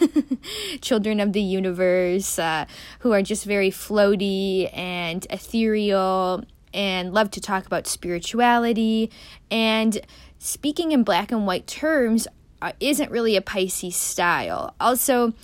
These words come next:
being direct and to the point is a lot of the times not a Pisces sort of way of communicating.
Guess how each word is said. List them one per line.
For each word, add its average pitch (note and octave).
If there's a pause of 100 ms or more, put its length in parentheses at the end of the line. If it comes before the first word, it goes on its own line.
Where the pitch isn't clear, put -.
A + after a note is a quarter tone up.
(320)
being B3
direct A3
and A3
to A3+
the G3
point C#4+
is F#3+ (240)
a G#3
lot F#3
of G3+
the G3
times G3+
not E3
a F#3+
Pisces G3
sort F#3
of G3
way D#3+
of F#3
communicating. C#4